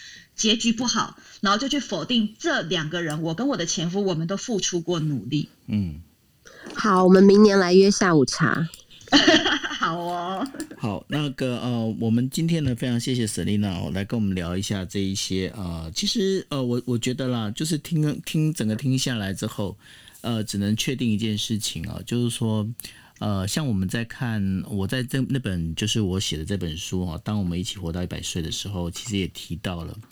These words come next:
Speaker 2: 提到有很多时候，当你年老之后，呃，不管，不管说你今天，呃，能不能跟你的另一半哦，就是说你们再怎么相爱哦，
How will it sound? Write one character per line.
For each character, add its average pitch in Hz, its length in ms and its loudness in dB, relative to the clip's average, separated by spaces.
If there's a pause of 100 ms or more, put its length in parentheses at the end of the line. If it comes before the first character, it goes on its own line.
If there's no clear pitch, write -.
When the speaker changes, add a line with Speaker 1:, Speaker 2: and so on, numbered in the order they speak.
(400)
Speaker 2:
提 139 120 -2
到 170 180 -2
有 147 140 -2
很 95 200 -2
多 113 160 0
时 104 140 -4
候， 107 220 -2
当 135 200 -4
你 117 80 0
年 92 240 0
老 92 180 -2
之 95 200 -4
后， 90 420 -2
呃， 95 260 -2
不 - 140 -4
管， 107 220 -6 (280)
不 - 80 -4
管 110 180 -4
说 127 140 -2
你 104 100 0
今 107 200 2
天， 104 380 0 (380)
呃， 90 200 -4 (240)
能 113 220 0
不 143 120 -2
能 98 220 0
跟 107 260 0
你 95 80 0
的 85 120 -4
另 101 180 0
一 87 80 0
半 82 340 -8
哦， 80 180 -12
就 107 120 -4
是 104 60 -4
说 110 80 0
你 98 120 0
们 87 140 -2
再 110 180 -2
怎 85 140 -8
么 78 80 -8
相 87 320 -4
爱 82 280 -6
哦， 82 140 -14